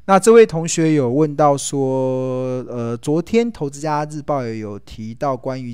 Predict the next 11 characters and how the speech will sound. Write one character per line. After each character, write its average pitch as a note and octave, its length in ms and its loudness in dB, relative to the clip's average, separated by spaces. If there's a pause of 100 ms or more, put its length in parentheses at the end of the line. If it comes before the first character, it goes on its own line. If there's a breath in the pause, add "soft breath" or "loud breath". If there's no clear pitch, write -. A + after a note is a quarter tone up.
(120)
金 F#3+ 280 -6
鼎 D#3+ 240 -10
三 C3+ 240 -10
四 C3+ 200 -12
一 A#2 180 -10
三 A#2+ 240 -10
的 A2+ 80 -10
这 G#2+ 140 -14
家 A2 200 -10
公 A#2 300 -12
司。 A#2 340 -10